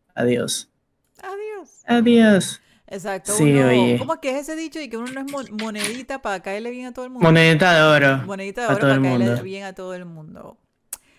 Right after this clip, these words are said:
Speaker 2: Amigos, si ustedes pueden
Speaker 1: Ujú.
Speaker 2: contar sus amigos con los dedos, mejor. <laughs>
Speaker 1: Sí, sí, mira que, que en mi caso sí, sí es así. Sí es así.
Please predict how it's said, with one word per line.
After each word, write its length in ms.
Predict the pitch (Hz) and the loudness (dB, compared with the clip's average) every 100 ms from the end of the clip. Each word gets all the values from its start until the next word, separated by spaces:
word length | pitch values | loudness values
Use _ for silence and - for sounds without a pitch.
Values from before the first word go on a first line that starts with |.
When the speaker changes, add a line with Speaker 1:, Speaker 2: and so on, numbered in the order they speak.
| _ | _
Speaker 2:
Amigos, 240 | - 208 208 | -14 -10 -4
si 80 | |
ustedes 160 | 147 147 | 0 2
pueden 240 | 151 151 | 4 4
Speaker 1:
Ujú. 80 | 135 | 2
Speaker 2:
contar 360 | 127 127 220 214 | 0 -2 -6 -10
sus 160 | 254 | -10
amigos 240 | 220 196 214 | -10 -10 -12
con 120 | 220 | -12
los 180 | 185 175 | -12 -12
dedos, 280 | 175 190 196 | -12 -10 -10
mejor. 520 | 196 160 151 - - - - | -12 -18 -18 -20 -20 -16 -8
<laughs> 1040 | 254 262 311 311 - 302 - 392 _ _ - _ - - _ - | -6 -6 -8 -10 -12 -14 -14 -14 _ _ -20 _ -20 -20 _ -6
Speaker 1:
Sí, 440 | - 262 320 370 | 0 4 8 8
sí, 340 | 330 320 349 370 | 8 6 8 8
mira 260 | 262 262 262 | 8 6 6
que, 320 | 247 190 175 | 6 6 6
que 80 | 180 | 6
en 80 | |
mi 100 | 180 | 6
caso 360 | 175 180 - 208 | 6 2 2 0
sí, 480 | - 196 196 170 147 | 4 4 6 4 2
sí 200 | 151 - | -2 0
es 80 | 156 | 2
así. 500 | 160 151 160 135 131 - _ _ _ _ _ _ | 2 0 0 0 -2 -10 _ _ _ _ _ _
Sí 140 | - | -2
es 100 | 147 | 2
así. 480 | 151 147 143 127 | 2 2 0 0